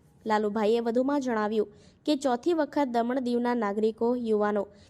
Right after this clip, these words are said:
કાર્યકરોની માંગણીને ધ્યાને રાખી વડાપ્રધાન નરેન્દ્ર મોદી અને તેમની ટીમે પ્રથમ યાદીમાં જ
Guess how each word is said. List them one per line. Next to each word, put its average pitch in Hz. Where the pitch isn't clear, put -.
કાર્યકરોની 277
માંગણીને 233
ધ્યાને 214
રાખી 202
વડાપ્રધાન 269
નરેન્દ્ર 220
મોદી 214
અને 214
તેમની 214
ટીમે 226
પ્રથમ 247
યાદીમાં 220
જ 202